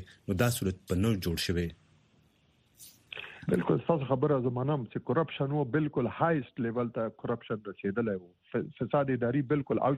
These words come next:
Speaker 2: ته رسېدلی و. خو بیا هم هلته یو ډانچه موجود وله چې هغه کارونه مخکې تلل. نو اوس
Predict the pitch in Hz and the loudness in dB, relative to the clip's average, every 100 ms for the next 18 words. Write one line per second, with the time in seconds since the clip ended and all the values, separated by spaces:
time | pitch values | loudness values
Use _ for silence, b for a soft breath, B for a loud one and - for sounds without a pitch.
0 | - 104 101 - 104 104 101 95 B B | -2 -4 -2 -4 -2 0 0 -2 B B
1 | B B B - 143 120 117 113 113 135 | B B B -8 -2 0 -2 -2 0 2
2 | 135 - 135 170 101 - b b - 175 | 2 0 2 2 0 -10 b b -2 -2
3 | 160 120 95 92 98 - 160 117 101 123 | 0 0 0 -2 -4 -2 -2 -2 -4 -4
4 | 127 110 135 98 80 b b b _ 123 | -2 2 4 2 -2 b b b _ -4
5 | 104 110 - 104 143 135 110 123 - - | -2 -2 -2 0 0 0 0 0 -2 -6
6 | 120 - 120 123 92 - _ B B _ | -6 2 4 4 0 -6 _ B B _
7 | - 123 117 135 208 | -2 0 0 2 2